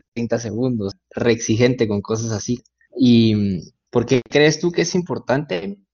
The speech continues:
que conozcamos o sepamos sobre las distintas generaciones? O sea, ¿qué nos podría ayudar eso?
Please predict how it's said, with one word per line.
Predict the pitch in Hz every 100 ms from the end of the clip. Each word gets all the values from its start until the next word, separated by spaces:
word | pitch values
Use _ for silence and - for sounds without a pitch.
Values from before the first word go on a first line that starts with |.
| _ _ -
que | 120 113 110 104 -
conozcamos | 117 110 101 - 120 160 175 175 170 -
o | 123
sepamos | 117 98 110 151 175 175
sobre | 135 123
las | 113 104
distintas | 101 117 113 120
generaciones? | 127 107 98 123 120 101
O |
sea, | 95 95
¿qué | 95 117
nos | 120
podría | 120 107 110
ayudar | 104 98
eso? | 120 120